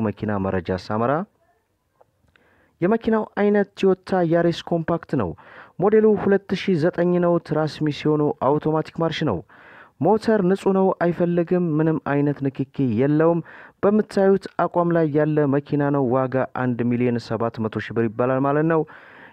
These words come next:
ይህንም መኪና መግዛት የሚፈልግ ሰው የስልክ ቁጥር ይቀመጣል። በዛ የስልክ ቁጥር አማካኝነት ደውላችሁ ማናገር የምትችሉ ይሆናል እያልኩ በቀጥታ ወደ ቀጣዩ መኪና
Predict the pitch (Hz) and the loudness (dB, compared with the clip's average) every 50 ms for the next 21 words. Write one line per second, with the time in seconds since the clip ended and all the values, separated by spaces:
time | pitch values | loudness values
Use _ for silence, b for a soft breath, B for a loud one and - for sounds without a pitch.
0 | B - 165 208 214 214 220 214 196 - - 202 202 196 202 190 180 185 202 196 | B 2 2 4 4 4 2 2 0 0 0 0 2 0 0 0 0 0 0 0
1 | - 202 196 190 185 - 196 190 190 190 185 - - 196 196 196 196 185 165 147 | 2 0 0 0 0 0 0 0 0 -2 -4 -2 0 2 2 4 4 4 2 2
2 | - 175 175 - 170 - 175 165 175 - - 190 190 185 180 156 110 85 - B | 0 -4 -2 -2 -2 -2 0 -2 -2 0 0 0 0 2 0 0 -4 -4 -8 B
3 | B B B B B B B B _ 170 180 180 220 214 196 - 208 196 - 196 | B B B B B B B B _ -2 2 4 2 2 2 2 -2 0 0 0
4 | - 196 185 185 180 180 175 170 - 175 175 175 170 175 175 165 - 151 147 156 | 2 2 2 2 2 0 0 0 0 0 2 2 2 2 0 0 -2 -2 0 0
5 | 156 147 151 151 147 147 - 151 156 156 156 165 165 165 160 170 180 175 165 b | 2 2 2 0 0 -2 -4 -4 -2 0 0 0 0 0 2 2 2 0 0 b
6 | b b b b b b b b _ - 127 156 170 170 175 165 - - - 170 | b b b b b b b b _ -2 0 2 2 0 0 -2 -4 -4 -2 0
7 | 160 160 156 147 143 139 135 147 143 139 135 135 131 139 139 135 135 - 117 104 | 2 2 2 2 2 0 0 0 0 0 -2 0 0 0 0 0 -2 -4 -4 -4
8 | 117 - - 131 - 113 - - 123 127 123 120 113 107 101 113 110 - 113 117 | -4 -2 -4 -4 -4 -4 -4 -2 -2 0 0 0 0 0 0 -2 -4 -4 -6 -8
9 | - _ - - 120 117 123 131 127 113 110 107 - 120 117 | -8 _ -6 -4 0 0 2 2 2 0 -2 -2 -2 -4 -2